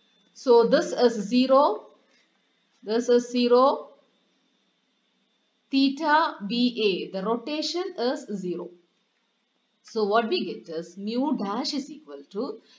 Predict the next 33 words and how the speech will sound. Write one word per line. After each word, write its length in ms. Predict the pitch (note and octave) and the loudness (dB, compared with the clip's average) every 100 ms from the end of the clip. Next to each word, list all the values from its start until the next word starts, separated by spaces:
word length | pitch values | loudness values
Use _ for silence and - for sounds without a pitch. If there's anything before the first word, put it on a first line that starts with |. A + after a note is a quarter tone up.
| _ | _
two 200 | - E4+ F4+ | -6 -4 -2
E 300 | F#3 G#3 C4 | -4 -2 -2
I 160 | D#4+ | -2
by 100 | A3+ | -2
L 320 | F3+ E3+ E3 F3 | -2 -4 -6 -6
into 380 | F3+ F#3 F4 | -6 -6 -6
theta 400 | A3+ A3+ - C4+ - | -6 -8 -4 -6 -4
A 220 | F#3 D#3+ | -8 -8
B. 360 | E3 E3 - - _ _ _ _ _ | -10 -10 -12 -18 _ _ _ _ _
So 220 | _ B3+ A#3 | _ -2 0
giving 380 | G#3 - A#4 A4+ | 0 0 -2 -2
this 160 | D#4+ | -6
theta 440 | - B3+ B3+ C#4 C#4 | -2 -2 2 0 2
A 180 | G#3 G3 | 0 2
B 220 | A3 C4+ | 0 -2
is 120 | A#3+ | -2
equal 340 | G#3 F#3 F3 F3 | -8 -6 -6 -6
to 140 | E3 | -10
one. 300 | D#3 E3 C3 - _ _ | -6 -6 -6 -14 _ _
So 140 | - | -16
theta 320 | F3+ A3 G#3+ A3 | -10 -8 -6 -4
A 160 | G3+ G3+ | -2 -2
B 140 | C4 D4 | -2 -4
is 120 | C#4 | -4
equal 300 | B3 G3 F3+ | -4 -4 -6
to 160 | D#3+ | -8
one. 420 | C#3 C#3 G3 D#4+ - _ _ _ _ | -10 -8 -8 -8 -12 _ _ _ _
Mu 460 | A3+ B3+ D4 E4+ A3+ | -4 -2 0 0 0
dash 460 | G#3+ G#3+ B3 C#4 | 0 0 -2 -2
will 180 | B3 G#3+ | -2 -2
be 160 | F3+ D3+ | -4 -10
equal 300 | D3 D#3+ D#3 - | -12 -12 -12 -8
to 240 | F#3 G#3+ | -8 -8